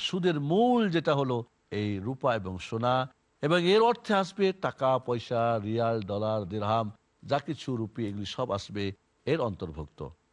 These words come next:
কাজেই এই হাদিস দ্বারা আমরা যেটা বুঝতে পারলাম সেটা আমরা আমলও করবো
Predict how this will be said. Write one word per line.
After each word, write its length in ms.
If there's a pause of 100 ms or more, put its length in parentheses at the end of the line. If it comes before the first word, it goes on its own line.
(440)
কাজেই 300 (560)
এই 140
হাদিস 260
দ্বারা 180 (100)
আমরা 240 (500)
যেটা 260
বুঝতে 240 (100)
পারলাম 420 (400)
সেটা 280
আমরা 160 (120)
আমলও 320
করবো 160